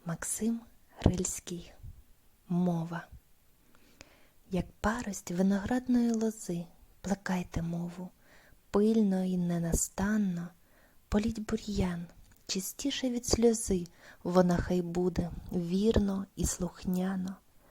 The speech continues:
Нехай вона щоразу служить вам, хоч і живе своїм живим життям. Прислухайтесь, як океан співає. Народ говорить, і любов,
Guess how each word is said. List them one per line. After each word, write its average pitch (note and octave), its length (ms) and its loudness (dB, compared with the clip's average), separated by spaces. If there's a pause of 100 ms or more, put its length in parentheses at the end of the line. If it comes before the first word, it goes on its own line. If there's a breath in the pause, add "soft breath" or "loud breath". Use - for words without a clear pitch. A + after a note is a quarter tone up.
(340 soft breath)
Нехай C#4 340 6
вона C4+ 260 2
щоразу A#3+ 560 -2
служить A3 680 -2
вам, F3 360 -6 (320)
хоч - 320 -4
і G3 140 4
живе G3+ 380 0 (140)
своїм F#3 560 0
живим F#3 400 0 (240)
життям. E3+ 600 -4 (960 soft breath)
Прислухайтесь, - 1000 0 (120)
як F#3 220 2
океан F#3 400 0
співає. F3+ 720 -4 (640 soft breath)
Народ F#3+ 360 8
говорить, G3+ 800 0 (240)
і F#3+ 100 4
любов, G3+ 540 4